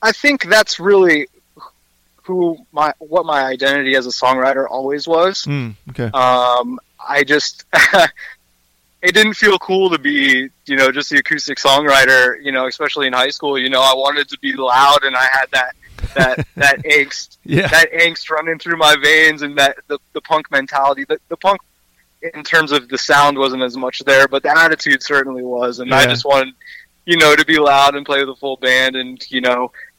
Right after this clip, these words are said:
Speaker 1: uh, you know, kind of middle finger to, to the music that I grew up with. You know, not that I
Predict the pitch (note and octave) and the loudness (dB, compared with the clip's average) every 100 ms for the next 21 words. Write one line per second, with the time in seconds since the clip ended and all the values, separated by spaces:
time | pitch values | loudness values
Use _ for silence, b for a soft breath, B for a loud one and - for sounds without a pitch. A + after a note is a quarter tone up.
0 | - C3+ B2 B2+ A#2 C3 C#3+ C3+ B2+ B2 | -6 -4 -2 -2 -4 -6 -4 0 0 0
1 | D3 C3+ C#3 _ _ B B D#3+ E3 D#3 | 0 2 0 _ _ B B 0 2 2
2 | - D#3 D3+ D3 - D3+ C#3+ C3+ C3+ _ | 2 2 4 2 2 0 2 0 -4 _
3 | - D3 C#3+ C#3 _ _ _ D3 D3+ C#3+ | -12 -6 -6 -6 _ _ _ -8 -2 -2
4 | - C3+ C3 C3 B2+ B2 B2+ B2+ A#2+ - | 2 4 2 2 2 2 2 -2 -2 -6
5 | D#3 C3 C3 C3+ C#3 | -14 -8 0 0 0